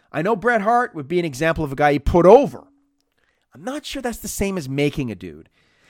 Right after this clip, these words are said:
It's not like they had a major storyline going into the match. The contrast is the Honky Tonk Man feuding with Randy Savage. I think Honky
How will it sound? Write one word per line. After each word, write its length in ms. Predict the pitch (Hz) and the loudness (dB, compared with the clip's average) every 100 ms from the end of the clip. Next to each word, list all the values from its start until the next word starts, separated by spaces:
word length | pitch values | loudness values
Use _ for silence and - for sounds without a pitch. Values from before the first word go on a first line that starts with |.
| - - | -14 -10
It's 120 | - | -2
not 120 | 208 | -2
like 140 | 277 | 0
they 80 | 247 | -2
had 120 | 196 | -2
a 60 | 180 | -2
major 400 | 151 151 151 147 | -2 -2 -2 -4
storyline 640 | - - 143 135 123 123 | -4 0 0 0 -2 -4
going 200 | 123 127 | -6 -6
into 160 | 120 117 | -8 -10
the 80 | 113 | -10
match. 300 | 110 85 - | -12 -14 -14
The 80 | |
contrast 560 | - 220 302 233 202 - | -2 0 0 -4 -4 -6
is 100 | 160 | -4
the 80 | 156 | 2
Honky 300 | 214 233 180 | 2 2 -4
Tonk 240 | 143 117 | -4 -4
Man 200 | 123 120 | -6 -10
feuding 280 | 110 143 135 | -8 -6 -6
with 120 | 123 | -10
Randy 220 | 127 123 | -10 -10
Savage. 480 | 117 165 143 - - _ - - - | -2 0 0 -4 -18 _ -20 -10 0
I 120 | 180 | 0
think 140 | 180 | 2
Honky 500 | 156 233 - 131 107 | 4 4 2 -8 -12